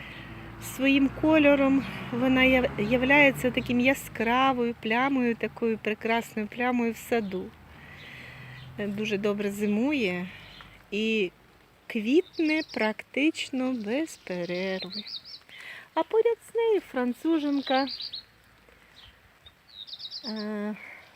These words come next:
Ла Дюре. Ла Дюре — це витвір французьких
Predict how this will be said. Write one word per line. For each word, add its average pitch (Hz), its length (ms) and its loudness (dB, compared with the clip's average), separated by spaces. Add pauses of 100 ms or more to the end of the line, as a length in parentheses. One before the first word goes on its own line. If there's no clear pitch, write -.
(140)
Ла 240 240 -2
Дюре. 226 720 -6 (520)
Ла 214 280 -2
Дюре — 240 640 -4 (1000)
це 247 120 -2
витвір 269 560 -4 (680)
французьких 262 800 -6